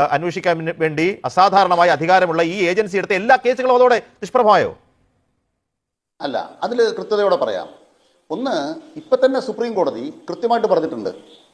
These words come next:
Speaker 2: ഇ ഡിക്ക് അമിതാധികാരം കൊടുത്ത ആ നിയമനിർമ്മാണത്തെ സംബന്ധിച്ച് സുപ്രീം കോടതിയുടെ ഒരു വിധി ഉണ്ടായിരുന്നു.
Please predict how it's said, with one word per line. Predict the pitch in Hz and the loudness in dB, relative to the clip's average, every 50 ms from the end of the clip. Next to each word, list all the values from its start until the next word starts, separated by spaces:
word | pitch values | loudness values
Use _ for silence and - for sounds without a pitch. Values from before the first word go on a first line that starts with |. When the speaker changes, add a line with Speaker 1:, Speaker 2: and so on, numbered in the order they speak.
| _ - | _ -8
Speaker 2:
ഇ | 165 208 233 | -4 -4 -2
ഡിക്ക് | 247 269 254 254 247 | 0 -2 0 4 4
അമിതാധികാരം | 214 202 220 220 240 247 233 240 233 233 226 233 220 | 4 4 6 6 6 6 6 8 6 6 6 6 2
കൊടുത്ത | 208 214 208 208 214 - | 0 0 0 0 2 2
ആ | 220 220 185 190 208 | 2 4 4 2 2
നിയമനിർമ്മാണത്തെ | 208 202 214 220 226 226 226 220 220 220 214 214 208 | 2 2 2 2 2 2 4 6 4 4 4 2 0
സംബന്ധിച്ച് | - 190 156 - 165 160 - - 220 233 - | -2 -2 -2 -4 -4 -2 0 0 2 2 2
സുപ്രീം | 185 175 - 233 247 240 | 0 -4 -2 -2 0 2
കോടതിയുടെ | 233 226 220 202 196 190 | 2 4 4 2 0 -2
ഒരു | 190 | -4
വിധി | 165 180 202 208 | -4 -4 -4 -4
ഉണ്ടായിരുന്നു. | 190 165 147 127 117 92 87 | 0 2 2 2 0 -2 -8